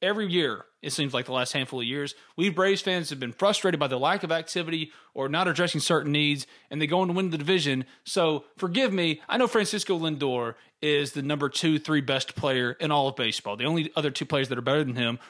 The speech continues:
are Mike Trout and Mookie Betts. But the Braves are the team to beat.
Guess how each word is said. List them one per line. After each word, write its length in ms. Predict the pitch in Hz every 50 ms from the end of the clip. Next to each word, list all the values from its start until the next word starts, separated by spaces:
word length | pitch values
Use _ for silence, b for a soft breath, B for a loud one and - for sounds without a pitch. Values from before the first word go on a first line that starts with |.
| B B
are 40 | 139
Mike 220 | 143 147 165 156 -
Trout 300 | - - 151 151 135 131
and 100 | 135 135
Mookie 220 | 135 - - 127
Betts. 340 | 113 101 - - - - - _ _ _ _ _ -
But 80 | 208
the 80 | 208 226
Braves 480 | 190 247 277 262 220 214 202 185 190 - -
are 160 | 185 196 214
the 80 | 190 196
team 280 | - - 214 208 196 165
to 60 | 151
beat. 300 | 147 185 151 113 -